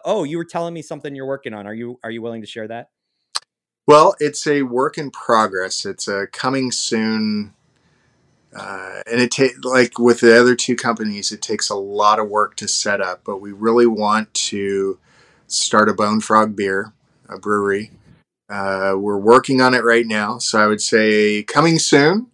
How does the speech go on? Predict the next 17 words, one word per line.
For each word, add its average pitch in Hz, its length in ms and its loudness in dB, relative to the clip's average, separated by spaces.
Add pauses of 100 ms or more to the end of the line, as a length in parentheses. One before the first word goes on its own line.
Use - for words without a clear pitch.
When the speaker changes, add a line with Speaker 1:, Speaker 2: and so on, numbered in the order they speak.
(100)
Speaker 2:
<laughs> - 160 -20
Speaker 1:
That's - 1080 -4
awesome. - 540 -18 (600)
Yeah. 95 240 -18 (380)
Speaker 2:
We'll 123 120 0
just 123 280 -4
let 120 180 2
that 113 180 4
out 110 280 0
that 110 260 -6
it's, 117 300 -8
it's 135 300 -8 (120)
eventually 139 560 2
gonna 131 180 2
happen. 131 640 0
Uh, 104 380 -4
but, 101 200 -10